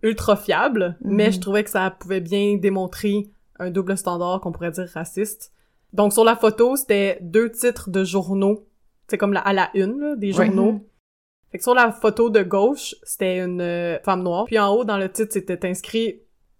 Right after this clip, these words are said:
Speaker 1: Une femme est arrêtée après qu'elle a abandonné son enfant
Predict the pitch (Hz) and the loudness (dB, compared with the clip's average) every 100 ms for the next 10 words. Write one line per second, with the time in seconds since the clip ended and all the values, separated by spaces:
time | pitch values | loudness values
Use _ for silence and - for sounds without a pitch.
0 | _ 214 220 202 247 233 240 - 202 202 | _ 2 2 4 4 4 4 0 0 4
1 | 214 208 208 - 233 240 - 214 - 240 | 4 4 0 2 0 0 -2 -2 2 4
2 | 240 208 190 180 208 208 208 214 208 185 | 6 6 4 6 4 6 4 2 2 2
3 | 202 208 202 208 208 | 4 2 4 4 4